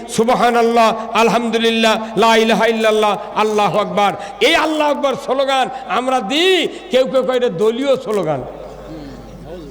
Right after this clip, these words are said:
অথচ নবী বলছেন যে সন্তান যখন ভূমিষ্ঠ হয় তখন ডান কানত আজান দাও,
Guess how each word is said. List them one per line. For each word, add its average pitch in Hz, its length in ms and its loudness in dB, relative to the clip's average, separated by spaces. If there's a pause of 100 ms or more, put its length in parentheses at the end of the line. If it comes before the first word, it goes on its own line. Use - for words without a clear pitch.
(460)
অথচ 247 340 0
নবী 277 340 2
বলছেন 269 480 2 (220)
যে 208 100 2
সন্তান 262 500 0
যখন 262 220 2
ভূমিষ্ঠ 226 440 -2
হয় 240 260 2 (240)
তখন 233 280 0
ডান 214 220 0
কানত 247 320 -2
আজান 226 340 -2
দাও, 320 240 6